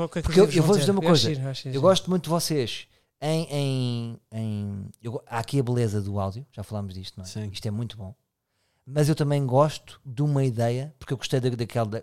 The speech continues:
Speaker 2: ah, ainda nem disse às pessoas que temos o nosso trailer no YouTube, do Lacraião. Para quem não foi ao espetáculo,
Speaker 3: Exato.
Speaker 2: também não dissemos, que é, nunca dizemos, que isso é que é fixe. Não, por acaso fiz uma história, acho eu.
Speaker 1: Mas eu vou dizer uma coisa,
Speaker 2: Eh,
Speaker 1: eu senti, eu senti
Speaker 2: o nosso
Speaker 1: muito
Speaker 2: trailer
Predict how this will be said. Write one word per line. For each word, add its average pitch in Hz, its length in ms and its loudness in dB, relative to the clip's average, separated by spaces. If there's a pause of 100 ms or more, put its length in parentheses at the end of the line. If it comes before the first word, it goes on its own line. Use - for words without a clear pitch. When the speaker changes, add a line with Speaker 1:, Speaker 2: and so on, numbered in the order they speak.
(120)
Speaker 2:
ah, 208 180 -4
ainda 131 160 -4
nem 123 80 -2
disse 127 200 -4
às 123 80 -2
pessoas 165 260 -6
que - 60 -18
temos 113 200 -2
o 117 40 -2
nosso 117 180 -2
trailer 123 220 0
no 131 100 0
YouTube, 135 260 -6 (220)
do 104 80 -10
Lacraião. 117 420 -6 (800)
Para 113 100 -6
quem 151 160 4
não 139 140 2
foi 117 260 0
ao 104 60 0
espetáculo, 107 460 -4
Speaker 3:
Exato. - 160 -14 (320)
Speaker 2:
também 107 160 -6
não 107 80 -4
dissemos, 101 400 -8
que - 120 -12
é, 95 260 -6
nunca 113 280 0
dizemos, 98 380 -6
que - 100 -18
isso - 80 -14
é 107 60 -8
que - 80 -10
é 98 40 -8
fixe. - 280 -14 (1000)
Não, 139 140 0
por 120 80 0
acaso 123 200 0
fiz 117 120 -2
uma 120 120 -2
história, 92 300 -4
acho 90 200 -10
eu. 95 160 -10
Speaker 1:
Mas 170 80 -4
eu 156 60 -2
vou 147 80 0
dizer 151 100 -4
uma 147 100 0
coisa, 143 140 10
Speaker 2:
Eh, 147 300 10
Speaker 1:
eu - 20 10
senti, 160 100 4
eu 165 80 -4
senti 170 240 0
Speaker 2:
o - 20 2
nosso 175 200 8
Speaker 1:
muito 175 80 2
Speaker 2:
trailer 170 180 8